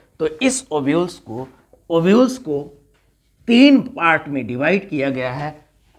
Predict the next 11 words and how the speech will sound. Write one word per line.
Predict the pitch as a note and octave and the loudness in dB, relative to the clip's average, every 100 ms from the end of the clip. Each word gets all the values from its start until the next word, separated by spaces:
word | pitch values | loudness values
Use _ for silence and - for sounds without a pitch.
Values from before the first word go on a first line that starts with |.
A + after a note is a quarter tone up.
| _ | _
नीचे | C#3 D#3+ A3 A#3+ C#4 | -4 6 6 6 2
के | C4+ F#3 | 2 -4
पार्ट | - D3 C#3 | 0 0 -2
को | - A#2+ | -8 -12
क्या | D3 C3+ | -8 -8
कहते | D3 C#3+ D3+ | -8 -10 -8
हैं? | E3 F3+ - _ - | -6 -6 -8 _ -10
लोअर | B2+ C#3 E3+ B3 C4+ | -2 4 6 8 6
पार्ट | C4+ D3+ C#3 | 4 -2 -4
बोलते | C#3 B2+ B2 C#3 | -4 -4 -4 -4
हैं। | C3 C#3+ C#3+ _ | -6 -8 -12 _